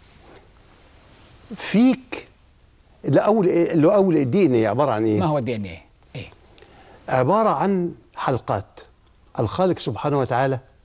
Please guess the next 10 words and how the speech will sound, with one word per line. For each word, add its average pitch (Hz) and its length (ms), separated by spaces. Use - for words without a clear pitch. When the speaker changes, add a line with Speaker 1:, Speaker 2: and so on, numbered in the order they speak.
Speaker 1:
خلاها 117 640
تتحد 120 460
مع 113 160
بعض، 101 260
تتصل 135 420
ببعضها 113 420
البعض 170 380
في 165 100
سلسلتين، 120 680
وبعدين 120 640